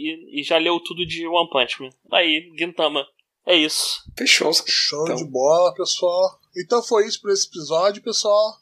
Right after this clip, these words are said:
Speaker 3: Espero que tenham gostado do Cavaleiro do Zodíaco Hades. Hoje todo mundo me jogando pedra nesse episódio
Speaker 2: Não,
Speaker 3: inteiro.
Speaker 2: você mereceu. Não vem, não.
Speaker 3: Não tô falando que eu não
Speaker 1: É.
Speaker 3: mereci.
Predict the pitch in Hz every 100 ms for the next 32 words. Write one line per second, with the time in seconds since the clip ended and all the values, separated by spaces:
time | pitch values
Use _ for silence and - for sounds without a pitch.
0 | _ - 190 214 208 180 170 - 180 202
1 | 214 208 160 139 139 135 135 131 123 135
2 | 131 123 127 123 123 120 120 143 170 -
3 | - _ _ 160 165 185 180 165 175 180
4 | 175 175 175 170 160 170 160 160 160 151
5 | - 170 190 226 233 240 240 190 156 170
6 | 196 170 165 151 110 156 196 226 160 170
7 | 180 196 - 117 98 113 160 202 208 135
8 | 226 214 214 202 202 226 269 262 247 247
9 | 247 - 175 131